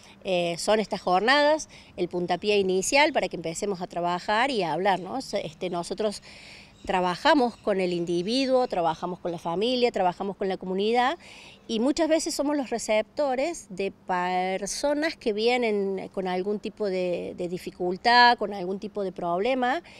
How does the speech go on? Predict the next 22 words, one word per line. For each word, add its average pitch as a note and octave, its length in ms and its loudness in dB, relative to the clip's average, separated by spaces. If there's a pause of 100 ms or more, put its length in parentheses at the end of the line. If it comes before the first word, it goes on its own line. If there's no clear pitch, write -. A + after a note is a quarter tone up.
(240)
y G3+ 140 -10
que G#3 160 -4
no A3+ 120 0
lo C#4 160 4
habla G#3+ 540 6
libremente G3 640 0
como E3+ 220 -8
todavía, F3 880 -4 (100)
eh, F#3 140 -10
ocurre, E3+ 500 2
¿no? E3+ 220 -2
Muchas F#3+ 260 -8
veces F#3+ 280 -6
de G3 60 -6
estos F#3 280 -6
actos G3+ 280 -2
que G3 120 -6
suceden F#3+ 480 -4
en F#3 80 -2
la F3+ 80 -2
vida F#3+ 200 -2
privada G#3 640 2